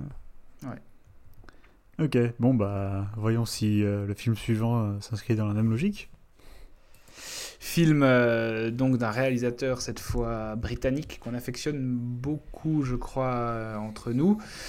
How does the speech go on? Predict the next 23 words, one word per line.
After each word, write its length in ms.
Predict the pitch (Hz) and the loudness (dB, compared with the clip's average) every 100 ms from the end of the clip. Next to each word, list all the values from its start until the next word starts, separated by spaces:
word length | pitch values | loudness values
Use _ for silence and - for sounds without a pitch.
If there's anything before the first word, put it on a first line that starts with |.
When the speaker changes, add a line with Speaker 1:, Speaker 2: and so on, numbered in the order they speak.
| - - - | 2 6 8
Speaker 2:
Euh, 200 | 123 117 117 | 8 6 4
film 180 | 156 | 4
de 80 | 139 | 4
Christopher 480 | 135 185 - 156 147 | 6 6 6 4 2
Smith, 360 | - 175 175 147 | 2 2 2 0
donc 180 | 143 | -2
sorti 360 | 135 123 - 139 | -2 -4 -2 0
en 140 | 131 | 2
deux 360 | 117 120 120 156 | 0 -4 2 4
mille 540 | 156 147 139 135 135 | 6 4 4 2 2
neuf, 320 | 147 165 - - | 2 0 0 -2
même 140 | 123 | -2
s'il 180 | - 127 | 0 -2
a 80 | 120 | -2
fallu 300 | - 123 120 | 0 2 2
assez 360 | 120 - 180 | 2 2 2
longtemps 460 | 175 156 - 151 143 | 0 -4 -8 -8 -6
pour 220 | - - | -8 -10
pouvoir 280 | - 135 120 | -6 -4 -2
le 100 | 123 | -2
voir 420 | 123 135 135 123 | -2 -2 -2 -4
en 60 | 120 | -6
francophonie. 800 | - 123 127 123 123 127 160 | -6 -6 -6 -4 -2 -2 -4